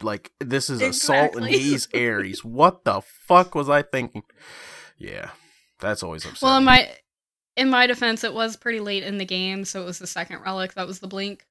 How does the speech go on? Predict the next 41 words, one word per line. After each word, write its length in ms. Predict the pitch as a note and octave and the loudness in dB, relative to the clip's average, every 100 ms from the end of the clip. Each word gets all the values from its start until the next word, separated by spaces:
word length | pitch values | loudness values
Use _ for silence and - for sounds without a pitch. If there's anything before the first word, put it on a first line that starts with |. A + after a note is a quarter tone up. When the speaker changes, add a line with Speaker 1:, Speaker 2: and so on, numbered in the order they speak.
| - | -16
Speaker 2:
But 480 | G3 F3 E3+ E3+ - - | -10 -8 -8 -10 -14 -12
yeah, 340 | F3+ D#3 D#3 | -8 -6 -8
I 120 | F3+ | -10
should 180 | F#3+ G3 | -10 -10
have 80 | F3+ | -10
known 220 | F3 E3+ | -10 -10
better. 380 | E3+ E3+ E3+ F3+ _ _ _ _ _ _ _ _ _ _ - | -10 -10 -12 -14 _ _ _ _ _ _ _ _ _ _ -12
E-, 40 | G#3 G#3 | -8 -6
especially 420 | G3+ A3+ G#3 G#3+ | -4 -2 0 -2
since 200 | G3+ G#3 | -4 -2
I 60 | G3+ | -2
kept 220 | G3+ G3 | -2 -4
looking 280 | G3 F#3+ G3 | -6 -10 -10
at 80 | F#3 | -8
their 120 | F3 | -8
items 580 | A2+ F#3 F3+ F3 F3+ F3+ | -6 -6 -6 -8 -10 -12
and 280 | F3+ F3+ F3 - | -12 -12 -12 -16
just 260 | F3+ - - | -18 -18 -16
it 80 | F#3 | -14
didn't 240 | F#3 F3+ | -12 -10
register 540 | F#3 F3+ F3+ - F#3 F#3 | -8 -8 -8 -8 -8 -6
that 180 | F#3 | -8
he, 260 | E3 - G#3+ G3 | -10 -18 -20 -8
that 240 | F#3+ F#3+ | -2 -2
would 140 | G3 | -4
be 140 | G3+ A3 | -6 -6
up 100 | C#4+ | -6
by 140 | - | -6
now 300 | D3+ C#3 D3+ - | -6 -8 -12 -14
and 160 | F#3 E3+ | -12 -10
that 100 | E3+ | -8
he 80 | F3+ | -8
was 120 | F3+ | -10
gonna 180 | F#3 F3+ | -10 -10
blink 300 | F3+ F#3+ F#3 | -8 -10 -8
and 100 | F#3+ | -8
ult 180 | A3 - | -8 -10
me. 220 | D3 D#3 _ - | -16 -18 _ -16
So, 400 | - E3+ E3+ F3 _ _ _ _ _ _ _ _ _ _ _ _ - | -10 -8 -10 -12 _ _ _ _ _ _ _ _ _ _ _ _ -10
but, 340 | G#3 G3 F#3 | -4 -2 -2
um, 480 | G3+ G3 G3 F#3+ F#3+ | -2 -2 -2 -4 -8